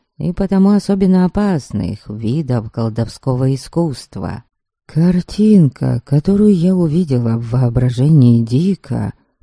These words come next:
была настолько отвратительной, что я с трудом сдержалась от приглушенного восклицания. Нет, он и понятия не имел о том, что у меня есть второй облик. Он просто хотел мною обладать,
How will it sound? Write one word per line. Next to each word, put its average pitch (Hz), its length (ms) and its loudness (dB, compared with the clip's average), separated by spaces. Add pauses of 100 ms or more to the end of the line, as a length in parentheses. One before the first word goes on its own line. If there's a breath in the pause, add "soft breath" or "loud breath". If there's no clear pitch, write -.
была 196 320 0
настолько 208 1000 0
отвратительной, 120 1600 -2 (320 soft breath)
что - 240 -6
я 214 160 0
с - 60 -8
трудом 220 400 4
сдержалась 180 800 -2
от 110 120 -2
приглушенного 180 840 2
восклицания. 156 1300 -2 (720)
Нет, 240 500 2
он 160 120 4
и 196 60 4
понятия 214 540 2
не 110 220 2
имел 104 320 -2
о 117 80 -2
том, 113 220 0
что 107 240 -6
у 107 40 -2
меня 110 460 0
есть 123 420 -2
второй 156 520 -2
облик. 127 580 -4 (320)
Он 113 220 0
просто 196 400 -2
хотел 139 500 0
мною 113 500 2
обладать, 123 840 -8